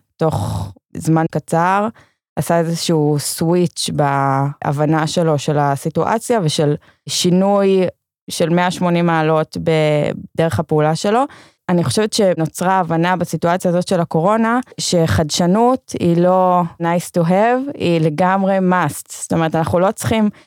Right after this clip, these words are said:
להתאים את עצמנו לסיטואציות שיש בשטח, אנחנו צריכים להוביל, אנחנו צריכים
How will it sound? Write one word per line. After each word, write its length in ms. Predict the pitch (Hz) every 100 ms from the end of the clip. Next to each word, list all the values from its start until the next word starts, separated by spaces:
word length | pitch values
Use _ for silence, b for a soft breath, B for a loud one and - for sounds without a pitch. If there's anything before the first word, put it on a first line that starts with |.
| b b
להתאים 560 | 185 180 - - 214 214
את 120 | -
עצמנו 500 | 190 - 196 196 190
לסיטואציות 680 | 180 175 170 180 180 - 185
שיש 220 | 180 -
בשטח, 460 | 151 - 190 359 214
אנחנו 260 | 180 170
צריכים 420 | - 170 147 190
להוביל, 460 | 185 160 147 180 147
אנחנו 300 | 139 - -
צריכים 360 | - 170 170